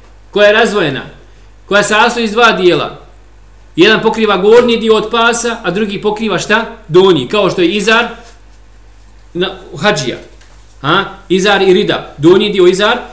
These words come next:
i rida ogrtač. Nema zapreke da je tako klanjaš iz dva dijela odjeće, što znači da nije obavezno i nije uslov ispravnosti namaza, šta da mora biti odjeća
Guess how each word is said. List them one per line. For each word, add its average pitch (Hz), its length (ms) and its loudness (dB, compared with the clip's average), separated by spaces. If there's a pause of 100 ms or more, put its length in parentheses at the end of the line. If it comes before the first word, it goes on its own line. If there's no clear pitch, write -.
i 170 80 2
rida 180 240 0
ogrtač. 160 480 -2 (640)
Nema 180 280 0
zapreke 170 360 -2
da 160 60 0
je 151 80 -2
tako 143 240 -4
klanjaš 180 380 -2
iz 160 120 -4
dva 170 180 0
dijela 185 440 -2 (280)
odjeće, 220 500 -2 (180)
što 165 120 -2
znači 196 320 -2
da 165 140 -2
nije 202 320 -2
obavezno 202 720 -4 (340)
i 160 120 0
nije 190 160 0
uslov 196 380 0
ispravnosti 190 520 -4
namaza, 202 540 -2 (220)
šta 208 240 0
da 190 100 -2
mora 196 180 -2
biti 214 360 -6 (300)
odjeća 175 500 0